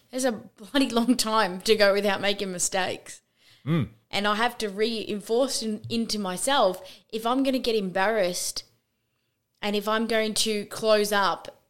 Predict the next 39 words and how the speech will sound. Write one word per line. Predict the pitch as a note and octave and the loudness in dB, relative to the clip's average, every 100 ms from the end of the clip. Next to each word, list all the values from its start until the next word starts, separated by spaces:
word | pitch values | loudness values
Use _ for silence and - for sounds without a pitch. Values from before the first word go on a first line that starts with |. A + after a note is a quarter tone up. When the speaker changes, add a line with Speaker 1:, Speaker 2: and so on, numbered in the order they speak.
| - | -6
Speaker 1:
every | G#3+ G#3 G#3 | -6 -2 -4
time | G3+ A3 G3 | -2 -4 -4
I | |
make | F#3+ F#3+ F#3+ | -2 -4 -4
a | |
mistake, | F3+ - A3+ G3+ F3 - - | -4 -2 0 0 -2 -6 -14
it's | F#3+ | -8
gonna | C4 C#4 | -4 -2
be | A#3 | -2
a | F#3 | -2
<laughs> | |
really | F3+ E3+ - A3+ B2+ | -4 -8 -20 -20 -14
long | F3 | -12
fucking | - - _ F#3 | -12 -18 _ -12
life. | E3+ F3+ - - - _ _ _ _ _ - | -8 -8 -10 -18 -20 _ _ _ _ _ 4
Speaker 2:
And | C#3 A#2+ | 6 6
miser-, | A#2 A2+ | 6 8
Speaker 1:
Like, | D#3+ | 8
Speaker 2:
and | C3+ | 8
miserable. | A#2 G#2+ G#2 D3 - _ _ | 6 4 0 -2 -6 _ _
Speaker 1:
I've | - A3+ | -2 0
got | A#3+ | 4
a | G#3+ | 4
long | G#3 A#3 B3+ | 4 2 2
time | A#3+ A#3 G#3+ | 2 2 2
to | |
go | G3+ A3 | 2 2
till | G#3 G3 | 4 2
I | G3+ | 2
hit | G#3+ | 0
a | F#3+ | 0
hundred. | F#3+ A3+ G#3+ E3+ E3 - | 0 0 0 0 -2 -6
So | - G3+ F#3+ F#3+ F#3+ - _ _ _ _ _ _ _ _ - - _ _ | 2 4 6 4 2 -6 _ _ _ _ _ _ _ _ -20 -20 _ _
is | G#3+ A3+ | -4 0
it | |
gonna | A3+ A3+ | 2 2
be | G#3 | 0
really | G#3 A#3+ B3+ | 0 0 2
hard, | G3 G#3+ F3+ E3 | 2 2 2 -2